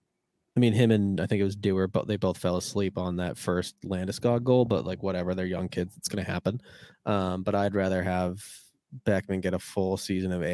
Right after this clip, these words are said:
H L unless they're convinced that he's gonna come up and be legitimately, um, dangerous offensively and they're gonna, whatever, give him more than ten minutes.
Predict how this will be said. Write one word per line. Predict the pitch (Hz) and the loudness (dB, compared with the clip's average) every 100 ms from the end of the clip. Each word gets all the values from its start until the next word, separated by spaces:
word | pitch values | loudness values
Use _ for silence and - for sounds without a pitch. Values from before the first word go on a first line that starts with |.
| 90 | -4
H | 87 98 | -4 -2
L | 92 | 0
unless | 92 104 117 | 2 2 2
they're | 113 113 | 4 2
convinced | - 123 131 120 - | 4 4 4 2 2
that | 107 | 2
he's | 110 | 2
gonna | 98 | 0
come | 98 104 | 0 0
up | 104 98 | 2 0
and | 98 101 95 - | -2 -2 -6 -4
be | 107 98 | -2 0
legitimately, | 98 95 - 90 90 90 - 90 87 90 - _ _ _ _ _ _ _ - | -2 -4 -4 -4 -4 -6 -6 -6 -4 -6 -14 _ _ _ _ _ _ _ -6
um, | 90 85 85 85 85 87 87 110 _ _ _ _ _ _ _ - 113 | -4 -2 -2 -4 -6 -8 -12 -14 _ _ _ _ _ _ _ -10 0
dangerous | 117 101 95 90 - | 2 4 2 2 2
offensively | 90 - 92 95 92 92 90 90 | -2 -2 -2 -2 -2 -4 -4 -6
and | 87 | -6
they're | 90 | -6
gonna, | 90 87 | -6 -6
whatever, | 87 90 87 85 98 _ | -8 -8 -6 -6 -8 _
give | 107 | -6
him | 92 | -4
more | 87 87 | -2 0
than | 85 87 | 0 -4
ten | - 90 | -10 -12
minutes. | - - | -14 -16